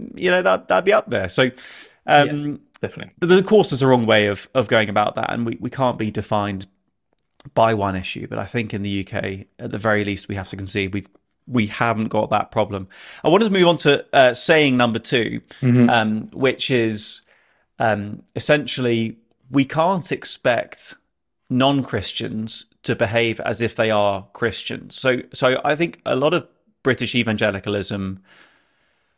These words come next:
Speaker 1: they won't talk about abortion much, but quietly they'll say to you, "Well, of course, yes, I, I'm pro-life and I would never have an abortion," but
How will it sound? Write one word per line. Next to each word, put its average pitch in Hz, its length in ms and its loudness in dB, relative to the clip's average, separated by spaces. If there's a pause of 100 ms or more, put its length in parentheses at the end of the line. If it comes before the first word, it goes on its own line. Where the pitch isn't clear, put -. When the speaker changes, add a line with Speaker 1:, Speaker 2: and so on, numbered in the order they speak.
(920)
Speaker 1:
they 139 100 6
won't 185 180 6
talk 175 220 4
about 135 220 6
abortion 127 440 0
much, 104 460 -2 (100)
but 120 280 4
quietly 151 540 2
they'll 110 180 0
say 120 240 0
to - 80 -12
you, 127 80 -8
"Well, 135 60 -6
of 135 60 -12
course, 156 360 -2
yes, 107 320 -4
I, 123 260 0
I'm 131 300 2
pro-life 95 500 -4
and 113 80 0
I 113 80 4
would 117 80 2
never 110 160 0
have 101 140 0
an 95 80 -6
abortion," 95 580 -6
but - 340 -6